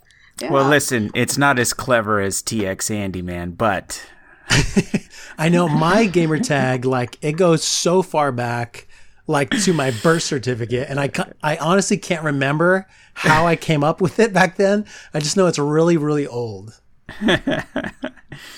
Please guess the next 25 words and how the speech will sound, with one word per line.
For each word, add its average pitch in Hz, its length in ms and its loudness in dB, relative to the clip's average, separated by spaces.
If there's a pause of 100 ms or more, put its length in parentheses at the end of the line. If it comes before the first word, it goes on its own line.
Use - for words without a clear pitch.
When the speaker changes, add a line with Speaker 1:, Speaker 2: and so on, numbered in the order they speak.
(640)
Speaker 3:
So, 175 480 0
okay. 156 440 -2 (280)
Well, 170 220 0
man, 156 320 0
this 180 220 2
has 156 200 0
been 139 460 0 (160)
a 147 160 -2
really 165 480 2
awesome 143 560 0
week. 131 380 -2
If 131 120 -8
you 185 140 4
guys 196 240 4
have 151 160 0
watched 156 540 2
any 196 240 4
of 156 100 0
E 151 140 0
three, 127 480 -4 (480)
um, 131 360 -4
it 185 180 0
was 139 520 -4 (280)
super 208 420 0
exciting. 110 720 -6